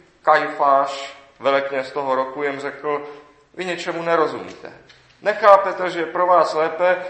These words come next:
aby jeden člověk zemřel za lid, než aby zahynul celý národ?“ To však neřekl sám ze sebe, ale jako velekněz toho roku vyřkl proroctví,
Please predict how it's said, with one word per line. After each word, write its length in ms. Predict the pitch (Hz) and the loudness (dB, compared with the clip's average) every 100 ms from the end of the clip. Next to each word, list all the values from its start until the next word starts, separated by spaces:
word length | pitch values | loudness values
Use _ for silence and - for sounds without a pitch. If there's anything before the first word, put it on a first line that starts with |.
| - - | -10 -6
aby 200 | 131 139 | -4 -4
jeden 500 | 123 131 151 170 170 | 0 2 2 2 -2
člověk 440 | 170 165 165 151 | -4 -4 -2 -4
zemřel 500 | 139 143 139 156 151 | -2 -2 -2 0 0
za 160 | 135 135 | 0 0
lid, 340 | 143 151 - | -2 -4 -6
než 220 | 135 131 | -6 -6
aby 300 | - 143 151 | -6 -4 -6
zahynul 480 | 143 123 123 131 135 | -2 0 0 -4 -8
celý 340 | 131 120 135 135 | -10 -12 -10 -8
národ?“ 420 | 143 143 98 - - - - _ _ _ _ _ _ _ _ - | -6 -6 -6 -10 -18 -20 -20 _ _ _ _ _ _ _ _ -12
To 80 | 151 | -8
však 240 | 202 - | -8 -2
neřekl 360 | 165 170 165 147 | 0 0 -2 -4
sám 340 | - 123 98 | 2 2 2
ze 60 | 92 | -4
sebe, 460 | - 131 135 156 160 | -10 -8 -2 -2 0
ale 280 | 147 147 | 0 0
jako 260 | 147 - 107 | -2 -2 -4
velekněz 800 | - 123 156 156 165 160 165 - | 0 2 2 0 -4 -4 -4 -4
toho 260 | 143 110 | -2 0
roku 400 | 110 123 - 160 - - - - | 0 -2 -4 -6 -6 -16 -20 -8
vyřkl 340 | 139 147 170 | -8 -6 -8
proroctví, 840 | 170 131 143 151 - - - 73 | -2 2 4 4 0 -8 -12 -18